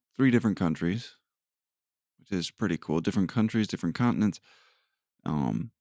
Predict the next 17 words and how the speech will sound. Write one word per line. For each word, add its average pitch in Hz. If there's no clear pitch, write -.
it -
was 143
pretty -
awesome. -
It's 98
pretty 113
cool 110
to 95
see 98
how 87
far 85
it's -
gotten. 87
I've, 82
uh, 82
also, 104
but 98